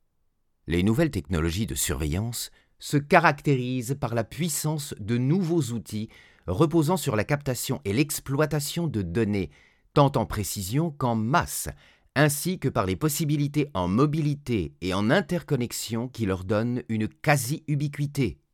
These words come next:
pointe-t-il. Le rapport reconnaît encore : « Les inquiétudes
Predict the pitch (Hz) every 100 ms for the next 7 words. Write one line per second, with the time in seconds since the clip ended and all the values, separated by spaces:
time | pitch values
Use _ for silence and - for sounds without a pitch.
0 | _ - - 76 71 71 - 60 55 50
1 | - _ _ _ _ _ _ _ _ _
2 | _ - 92 101 101 147 143 180 180 131
3 | - 95 151 147 147 87 78 - 113 135
4 | 139 - _ _ _ _ 107 143 127 160
5 | 165 180 147 147 156 147 151